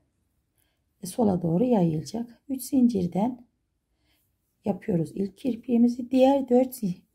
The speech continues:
e, kirpiği de iki zincirden yapıyorum. İki, şöyle üç, şöyle dört ve beş.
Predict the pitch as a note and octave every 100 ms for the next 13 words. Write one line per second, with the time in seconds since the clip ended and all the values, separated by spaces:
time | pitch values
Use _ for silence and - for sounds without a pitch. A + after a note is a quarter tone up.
0 | - F3 E3+ _ _ _ _ - C4 -
1 | G3 F#3+ D#4+ - A3 F#3 E3 D#3+ D3+ F3
2 | E3 E3+ - - F3+ F3+ _ _ _ _
3 | _ _ _ _ _ _ - _ _ _
4 | - - - - D3 F3 G3+ - _ _
5 | _ _ _ _ _ _ _ _ _ _
6 | _ _ _ _ _ _ - G#3 E3+ F3
7 | - - G3+ - - - - _ _ _
8 | _ _ _ _ _ _ _ _ _ _
9 | _ _ _ _ _ _ - G3 E3 F3
10 | _ _ E3+ D#3+ F3+ - - _ _ _
11 | _ _ _ _ _ _ _ _ _ _
12 | _ _ _ _ _ _ _ _ _ _
13 | _ - F#3 F3+ - - - -